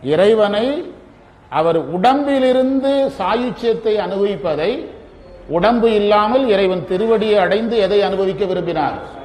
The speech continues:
சாயுச்சியத்தை அனுபவிக்க விரும்புகிறார். இந்த வா-, உலக வாழ்க்கை எனக்கு பிடிக்கும். இப்போ நம்ம நிலையில பாருங்க, ஏதோ கொஞ்சம் தேவாரம் திருவாசகம் படிக்கிறோம், ஏதோ வாய்ப்பு கிடைச்சா பேசுறோம், நமக்கே இந்த வாழ்க்கை இவ்வளவு சந்தோஷமா இருக்குது.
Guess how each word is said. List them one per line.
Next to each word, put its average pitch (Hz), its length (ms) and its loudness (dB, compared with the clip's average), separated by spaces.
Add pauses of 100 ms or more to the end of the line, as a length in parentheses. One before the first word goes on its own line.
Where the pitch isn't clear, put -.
(200)
சாயுச்சியத்தை 180 600 -4
அனுபவிக்க 160 420 -2
விரும்புகிறார். 117 400 -6 (120)
இந்த 147 180 0
வா-, 147 200 4
உலக 180 340 2
வாழ்க்கை 180 340 2
எனக்கு 170 200 -4
பிடிக்கும். - 380 -10 (140)
இப்போ 170 480 0 (460)
நம்ம 165 320 -2
நிலையில 202 380 2
பாருங்க, 190 320 2
ஏதோ 165 280 2
கொஞ்சம் 180 280 -2
தேவாரம் 175 400 2
திருவாசகம் 170 460 -2
படிக்கிறோம், 151 320 -4 (800)
ஏதோ 175 200 2
வாய்ப்பு 180 320 2
கிடைச்சா 175 380 -2
பேசுறோம், 165 460 -2 (680)
நமக்கே 185 340 0
இந்த 202 180 2
வாழ்க்கை 180 360 2
இவ்வளவு 180 300 0
சந்தோஷமா 175 400 -6
இருக்குது. 139 420 -6